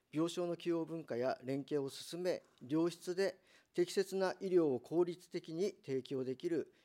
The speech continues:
医療体制の構築を目的としていたところでございます。で、新たな地域医療構想における基本的な方向性としては、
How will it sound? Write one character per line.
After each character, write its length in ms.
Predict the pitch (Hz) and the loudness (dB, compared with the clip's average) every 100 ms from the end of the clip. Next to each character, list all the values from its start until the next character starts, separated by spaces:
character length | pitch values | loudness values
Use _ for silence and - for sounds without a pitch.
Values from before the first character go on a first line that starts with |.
| - | -10
医 80 | 123 | -2
療 180 | 147 | 0
体 220 | 147 143 143 | 0 -2 -4
制 180 | 135 | -6
の 120 | 110 98 | -6 -8
構 220 | - 127 | -8 -8
築 300 | - - 135 | -8 -4 -4
を 160 | 175 - | -4 -6
目 180 | 113 107 | -12 -12
的 240 | - - | -16 -18
と 120 | - | -12
し 120 | 143 - | -10 -6
て 180 | 180 - | -8 -8
い 80 | 127 | -10
た 120 | 110 | -10
と 80 | 98 | -10
こ 120 | - | -16
ろ 80 | 90 | -10
で 100 | 151 | -8
ご 100 | 123 | -8
ざ 100 | 87 | -12
い 80 | 76 | -16
ま 80 | 80 | -20
す。 260 | - - - _ _ _ - - - _ | -20 -20 -20 _ _ _ -20 -20 -20 _
で、 80 | - | 0
新 200 | 208 254 | 2 2
た 100 | 262 | 2
な 100 | 214 | -2
地 160 | - 190 | -4 -8
域 160 | 190 | -6
医 40 | 196 | -2
療 200 | 190 185 | -2 -2
構 240 | 185 202 | -6 -8
想 200 | 202 185 | -8 -8
に 120 | 147 | -8
お 120 | 131 | -8
け 160 | 127 151 | -6 -8
る 140 | 127 | -8
基 120 | 120 147 | -10 -8
本 180 | 160 | -8
的 200 | 160 165 | -10 -10
な 100 | 175 | -10
方 220 | 170 160 156 | -8 -10 -10
向 220 | - 170 | -8 -8
性 180 | 170 170 | -8 -10
と 120 | 170 | -12
し 120 | - | -10
て 120 | 185 | -6
は、 220 | 147 101 | -4 -6